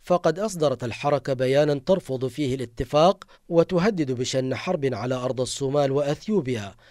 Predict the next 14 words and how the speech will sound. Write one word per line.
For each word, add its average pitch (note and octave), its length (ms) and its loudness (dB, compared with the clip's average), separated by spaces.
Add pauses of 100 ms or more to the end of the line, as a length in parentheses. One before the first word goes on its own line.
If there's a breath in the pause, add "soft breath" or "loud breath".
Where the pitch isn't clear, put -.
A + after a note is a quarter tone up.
(240 soft breath)
ودعا E3+ 380 4
المسلحون C3 720 -2
الشعب C#3 360 0
الصومالي D3+ 760 2 (360 soft breath)
إلى E3 140 6
الدفاع E3 400 0
عن B2 180 -4
بلادهم C3+ 580 0
وحمايتها C3+ 800 -2
ممن B2 340 -4
أطلقوا C3+ 520 -4
عليهم C#3 400 -2
المرتدين B2 720 -4
والخونة. B2 800 0